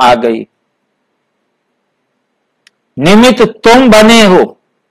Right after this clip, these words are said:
सबको समझाना पड़ता है, बल ड्रामा अनुसार होता है, परंतु तुम पतित तो बन गए ना,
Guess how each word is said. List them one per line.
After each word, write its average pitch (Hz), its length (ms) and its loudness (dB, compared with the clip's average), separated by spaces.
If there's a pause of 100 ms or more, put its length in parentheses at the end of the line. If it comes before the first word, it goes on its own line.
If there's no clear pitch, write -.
(520)
सबको 233 600 -2
समझाना 208 640 0
पड़ता 196 460 0
है, 160 260 0 (560)
बल 180 220 2
ड्रामा 160 420 0
अनुसार 143 840 -4
होता - 380 -6 (140)
है, 113 60 -18 (1160)
परंतु 110 720 -4 (840)
तुम 208 220 2
पतित 226 600 -2
तो 196 560 0 (540)
बन 196 380 0
गए 151 240 2
ना, 208 200 -4